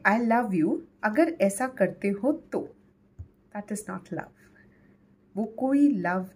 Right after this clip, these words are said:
नहीं है, वो एक ट्रांजैक्शन है। तीन चीज़ें हैं, love, relationship and need। What is a relationship? I may have a relationship with somebody। It doesn't mean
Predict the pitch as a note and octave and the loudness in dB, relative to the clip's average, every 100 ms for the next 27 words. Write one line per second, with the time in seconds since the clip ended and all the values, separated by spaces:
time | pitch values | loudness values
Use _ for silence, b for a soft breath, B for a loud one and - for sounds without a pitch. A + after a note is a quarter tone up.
0 | - E3+ E3 D#3 C#3 C3+ - - _ _ | -8 -6 -6 -6 -8 -8 -10 -14 _ _
1 | B B B A3 A#3 A#3 A#3 G3 F3 D#3 | B B B -4 -4 -4 -2 0 0 -6
2 | - D3 C#3+ C#3+ - - _ _ _ b | -8 -10 -10 -10 -16 -20 _ _ _ b
3 | b b - C#4+ E4 D#4 G#3+ E3+ F3 D#3+ | b b -2 4 6 4 0 -2 -4 -4
4 | D#3+ D3 - F3+ F3+ B3 E4 - - - | -8 -8 -8 -4 0 0 -2 -10 -16 -6
5 | G3 F#3+ F#3 F#3 B3 B3 C#4 G4+ - B | -2 0 0 -2 -6 -4 0 -2 -2 B
6 | B B _ A3 B3+ C4 G3+ G#3+ G3 D3 | B B _ -4 -2 -2 2 4 4 0
7 | - - _ _ _ b b - F#3 G#3+ | -8 -20 _ _ _ b b -8 -4 -2
8 | G#3 G3+ F#3+ F#3+ - A3 - G#3+ G#3+ _ | -2 0 0 -2 -4 -10 -8 -10 -10 _
9 | _ B B B - B3 C4+ B3 D4 F4+ | _ B B B -4 0 2 4 6 6
10 | - D4 A3 F#3+ F3+ F3+ - C4+ C4+ D#4+ | 4 2 2 2 0 -2 -2 -8 -2 -2
11 | E4 F#3+ F3+ - F#3+ F#3 D#3+ C#3+ C#3+ - | -2 -4 -4 -4 -4 -2 -2 -4 -6 -10
12 | b b b - F3 F#3 F3+ A3 G#3 A3+ | b b b -18 -4 -2 0 0 2 2
13 | A3+ D3 | 2 -2